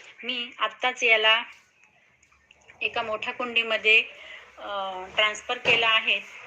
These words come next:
त्यानंतर मी याला थोडंसं गौरी, आपलं जे गौरीचे राख आहे किंवा जे आहेत ना ते पण पाण्यामध्ये कालवून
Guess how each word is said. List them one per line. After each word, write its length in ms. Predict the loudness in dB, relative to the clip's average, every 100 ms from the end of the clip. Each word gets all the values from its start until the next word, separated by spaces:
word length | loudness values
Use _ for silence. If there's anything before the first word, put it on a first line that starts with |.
| -18 -18 0
त्यानंतर 500 | 2 2 -4 2 2 0 -10 -16 -16 -6
मी 120 | 2 4
याला 240 | 6 4
थोडंसं 360 | 2 -4 -6 -2
गौरी, 400 | -2 2 4 4 0 -6
आपलं 260 | -6 -4
जे 200 | 0 2 0 -2 -6
गौरीचे 400 | -4 -4 -2 0
राख 220 | 0 2
आहे 240 | 2 0 -2
किंवा 280 | -4 -2 -4 -6 -12 -12 -12 -20 -20 -16 0
जे 100 | 2
आहेत 320 | 4 2 -4
ना 120 | -6 -6 -14 -20 -20 -20 -14 2
ते 100 | 2
पण 260 | 4 -4
पाण्यामध्ये 640 | 2 2 2 0 -2 2 2
कालवून 680 | 2 2 2 2 -6 -10